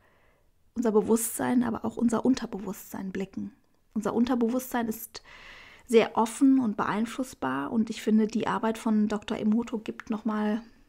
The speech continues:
ein bisschen anders zu denken. Ich wollte eben mit dieser Folge einfach noch mal darauf hinaus, dass wir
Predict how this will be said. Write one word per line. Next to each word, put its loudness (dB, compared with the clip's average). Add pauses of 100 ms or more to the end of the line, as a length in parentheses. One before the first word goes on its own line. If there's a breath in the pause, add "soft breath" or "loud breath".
(120)
ein -4
bisschen -2
anders -4 (220)
zu -2
denken. 8
Ich -16
wollte -2
eben -2
mit -4
dieser -4
Folge -4
einfach -10
noch -6
mal -2
darauf -4
hinaus, 0
dass -8
wir 2